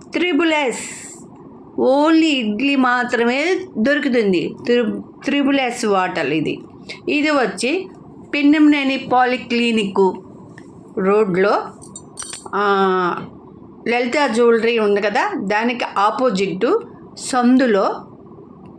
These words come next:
ఒకటి, రెండు, మూడు, మూడో ఇల్లులు దాటిన తర్వాత ఇది ఉంటది.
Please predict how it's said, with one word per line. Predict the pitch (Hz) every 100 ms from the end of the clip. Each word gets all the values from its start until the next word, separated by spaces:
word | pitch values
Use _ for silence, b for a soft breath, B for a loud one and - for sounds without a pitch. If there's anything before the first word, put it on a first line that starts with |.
| - - -
ఒకటి, | - 214 254
రెండు, | 254 240 233
మూడు, | 226 240 226 -
మూడో | 233 254 247 233 226
ఇల్లులు | 240 233 247
దాటిన | 254 233 214 196
తర్వాత | 208 247 269
ఇది | 247
ఉంటది. | 226 196 170 185 370